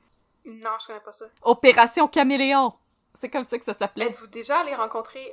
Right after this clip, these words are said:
Speaker 1: le père Fouras à Fort Boyard ? <laughs>
Speaker 2: Dites-le nous. Êtes-vous un agent secret ?
Speaker 1: <laughs>
Speaker 2: Écrivez-nous, un p crime à gmail point com.
Speaker 1: On est rendu très loin dans notre question, oui.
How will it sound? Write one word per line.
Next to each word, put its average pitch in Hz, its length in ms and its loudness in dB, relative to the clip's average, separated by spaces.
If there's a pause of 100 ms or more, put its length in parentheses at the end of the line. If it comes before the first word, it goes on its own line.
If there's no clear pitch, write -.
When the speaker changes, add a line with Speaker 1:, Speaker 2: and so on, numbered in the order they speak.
Speaker 1:
le 220 100 -12
père 220 240 -14
Fouras 226 380 -10
à 208 100 -8
Fort 208 220 -10
Boyard ? 233 340 0
<laughs> - 1800 -10
Speaker 2:
Dites-le 262 300 -2
nous. 302 200 -4 (140)
Êtes-vous 214 240 -4
un 269 140 0
agent 226 240 -2
secret ? 269 460 -4 (100)
Speaker 1:
<laughs> - 120 -18
Speaker 2:
Écrivez-nous, 277 500 -6 (120)
un 247 80 -6
p 247 100 -10
crime 277 180 -6
à 240 60 -4
gmail 202 240 -6
point 190 140 -8
com. 262 100 -4
Speaker 1:
On 269 40 -2
est 269 60 0
rendu 277 200 0
très 294 160 -4
loin 269 140 -2
dans 240 100 -6
notre 214 140 -14
question, 226 300 -14 (140)
oui. 247 80 -20